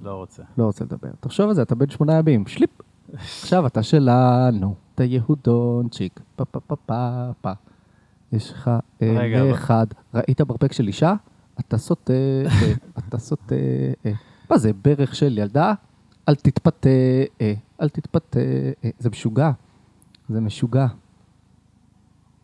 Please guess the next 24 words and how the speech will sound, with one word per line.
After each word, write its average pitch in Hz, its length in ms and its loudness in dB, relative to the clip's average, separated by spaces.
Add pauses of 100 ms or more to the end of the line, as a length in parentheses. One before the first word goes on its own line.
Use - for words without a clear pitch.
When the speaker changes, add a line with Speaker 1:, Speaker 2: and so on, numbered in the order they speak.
(540)
Speaker 2:
נשים 123 580 0
וגברים 113 680 -2
ודת, - 840 -4
זה 113 80 -6
משוגע. 117 420 -2 (420)
Speaker 1:
וואו. 113 100 -18 (200)
Speaker 2:
יש - 80 -6
לנו 123 200 2
נושא 117 260 -2
אחד 117 200 -2
שרצינו - 760 -4
לגעת 135 180 -2
בו, 147 120 2 (140)
שהוא 117 240 -4 (140)
סופר - 460 0
מצחיק, 175 500 -4 (480)
אה, 107 240 -2
ואנחנו 104 260 -6
מתנצלים 123 440 -4
מראש, 117 420 0 (220)
דיכאון. 113 560 2 (440)
Speaker 1:
<laughs> - 460 -4
Speaker 2:
דיכאון 185 460 4
הוא 147 260 4